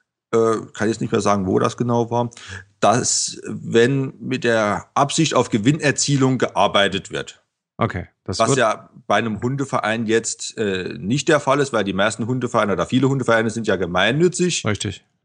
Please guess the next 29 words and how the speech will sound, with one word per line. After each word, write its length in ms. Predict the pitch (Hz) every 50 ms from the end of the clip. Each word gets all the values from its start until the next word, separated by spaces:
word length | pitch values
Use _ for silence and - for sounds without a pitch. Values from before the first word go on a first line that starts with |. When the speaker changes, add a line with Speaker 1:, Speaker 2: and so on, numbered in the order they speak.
| _ -
Speaker 1:
Äh, 320 | 117 117 117 113 110 104
spra-, 480 | - - - - - - - 110 101 101 -
durch 160 | - 110 107
die 80 | 110 104
Gemeinnützigkeit 840 | 98 95 98 107 120 123 117 - 120 - - 120 110 113 113 110
ist 160 | - 107 - -
ja 120 | 117 107
schon 240 | - - 107 101 101
diese 400 | 104 104 101 98 101 98 98 90
Gemerks-, 600 | - 98 92 95 98 104 104 101 - - _ _ _ _ _ _
gewerbsmäßige 920 | - - - 101 110 107 - - 101 101 104 107 104 104 101 92 95 92 85
Tätigkeit 480 | - 95 92 98 - - 107 - -
eigentlich 240 | 87 90 95 - -
außen 300 | 82 85 95 95 95 87
vor. 320 | - - - 82 78 - - - - - - - - _ _
Allerdings, 800 | - 104 120 151 160 147 151 156 160 156 147 - - - - -
äh, 280 | 131 123 117 117 117 113
habe 180 | 110 110 123
ich 80 | 120 -
mich 100 | 135 -
da 100 | - 120
auch 120 | 117 113
mal 60 | 127 131
ein 80 | -
bisschen 160 | 127 127 131
bei 100 | - 120
den 140 | 110 107 101
Ver-, 240 | - - 87 85 87
Hundesportverbänden, 1300 | 143 147 139 135 120 - - - 98 101 - - 98 - - 113 127 165 180 175 196 196 202 185 -